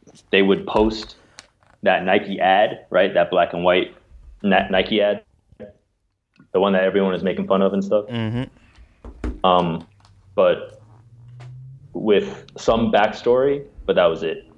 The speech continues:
Speaker 1: Like, you won't, like, Nike stores weren't, like, making any shirts out of it or, like, you know, or, or anything of, of that nature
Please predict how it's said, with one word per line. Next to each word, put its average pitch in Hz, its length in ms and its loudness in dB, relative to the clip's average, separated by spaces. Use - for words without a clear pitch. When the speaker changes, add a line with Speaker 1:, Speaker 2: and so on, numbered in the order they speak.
Speaker 1:
Like, 92 180 2
you 101 140 4
won't, 113 420 2
like, 95 160 2
Nike 113 300 0
stores 113 500 2
weren't, 95 420 -2
like, 87 280 -4
making 98 380 2
any 90 280 -2
shirts 101 400 0
out 92 160 4
of 92 140 0
it 90 300 4
or, 82 200 2
like, 78 320 -2
you 92 120 -4
know, 78 300 -4
or, 85 400 4
or 90 180 2
anything 90 360 0
of, 76 240 -2
of 85 220 0
that 80 300 0
nature 78 520 -2